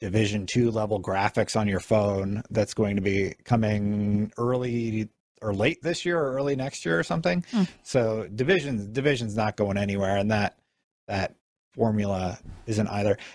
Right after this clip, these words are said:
Speaker 1: There's also an important distinction between the shooter genre right now. There's the battle royale genre, which is where we're seeing a lot of the fatigue, I believe,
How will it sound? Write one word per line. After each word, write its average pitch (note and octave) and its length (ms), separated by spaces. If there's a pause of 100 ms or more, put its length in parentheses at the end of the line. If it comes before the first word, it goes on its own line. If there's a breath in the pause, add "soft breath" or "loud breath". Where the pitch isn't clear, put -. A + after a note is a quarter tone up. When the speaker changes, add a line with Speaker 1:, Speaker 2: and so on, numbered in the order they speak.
(100)
Speaker 1:
There's D#3 140
also A#3+ 440
an C#3+ 140
important C#3+ 420
distinction B2+ 640
between A2 300
the G#2+ 80
shooter A2+ 340
genre G2+ 340
right F#2 260
now. F#2 320
There's G#2+ 160
the A2 80
battle D3 340
royale C#3 420
genre, G2+ 520 (340 loud breath)
which A#2+ 280
is G#2 320
where A2+ 260
we're A2 140
seeing A2+ 280
a A2 60
lot A#2 180
of A#2+ 100
the A#2+ 60
fatigue, D3 520
I D3+ 80
believe, D#3+ 420